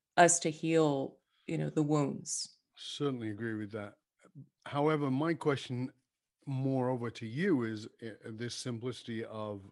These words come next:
Speaker 2: um, you've been writing for a long, long time, but
Speaker 1: Mm,
Speaker 2: this book
Speaker 1: mm-hmm.
Speaker 2: is, was only released in twenty twenty, I believe.
Speaker 1: Yeah.
Speaker 2: So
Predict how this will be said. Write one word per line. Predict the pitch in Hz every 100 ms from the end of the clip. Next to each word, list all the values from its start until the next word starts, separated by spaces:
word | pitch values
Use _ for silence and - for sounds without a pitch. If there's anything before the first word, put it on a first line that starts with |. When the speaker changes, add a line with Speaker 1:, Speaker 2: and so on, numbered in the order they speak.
| -
Speaker 2:
um, | 107 101 98 95 92 - _ _ _ _ _ _ _ _ _ _ _ _ _ _ _ _ _
you've | 123 123
been | 113 117
writing | 117 127 131 117
for | 107 113
a |
long, | 104 104 113 113 110 107
long | 104 104 101 101
time, | 143 143 104 92 92 _ _ _ 175 175
but | 170
Speaker 1:
Mm, | 165
Speaker 2:
this | 185
book | 180 185 190
Speaker 1:
mm-hmm. |
Speaker 2:
is, | 117 104 - - - - _ -
was | 120
only | 120 120 113
released | 110 113 110 -
in | 110 104 101
twenty | 98 117 104 -
twenty, | - 120 117 101
I | 98
believe. | 92 92 101 123 _ _ _ _ _ _ _
Speaker 1:
Yeah. | 170 160 151
Speaker 2:
So | 117 113 107 107